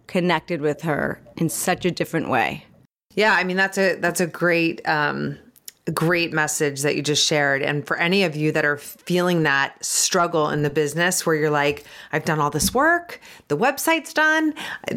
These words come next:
Speaker 2: I, you know, I have a brand, but nothing's connecting,"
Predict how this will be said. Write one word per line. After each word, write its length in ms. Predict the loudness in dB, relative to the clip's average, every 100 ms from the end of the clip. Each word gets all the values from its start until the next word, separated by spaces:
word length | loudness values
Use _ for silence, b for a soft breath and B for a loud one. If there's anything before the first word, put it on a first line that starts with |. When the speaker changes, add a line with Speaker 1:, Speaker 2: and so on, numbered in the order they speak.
| -6 -2
Speaker 2:
I, 200 | -2 0
you 120 | 2
know, 80 | 2
I 60 |
have 220 | 0 0
a 60 | -2
brand, 600 | 0 0 2 2 0 -2 B B
but 260 | -2 -2 -2
nothing's 520 | 0 2 0 -2 -4
connecting," 760 | 0 0 0 -2 -2 0 0